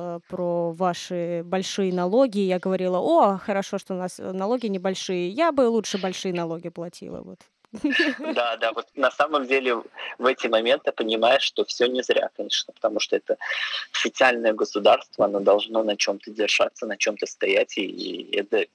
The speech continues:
Speaker 2: для вот таких ситуаций кризисных, на самом деле. Слава богу, они редкие, но они случаются, и в эти моменты понимаешь, <laughs> что эти налоги спасают, на самом деле.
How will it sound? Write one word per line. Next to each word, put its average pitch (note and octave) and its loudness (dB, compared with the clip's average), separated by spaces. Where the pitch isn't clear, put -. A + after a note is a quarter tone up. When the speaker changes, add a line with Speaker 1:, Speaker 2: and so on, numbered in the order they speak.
Speaker 2:
для G#2+ 2
вот A#2+ -2
таких - -4
ситуаций - 0
кризисных, G2+ -8
на G2+ -14
самом F#2+ -6
деле. - -6
Слава A2+ 2
богу, A#2 0
они A2 0
редкие, A#2 -2
но G#2 0
они A#2 -4
случаются, A2+ 0
и G2 -8
в A2+ 0
эти A#2 -2
моменты A2+ -2
понимаешь, G2+ 0
<laughs> - 2
что - 4
эти A#2+ -2
налоги A2 2
спасают, - -2
на - -14
самом - -16
деле. - -4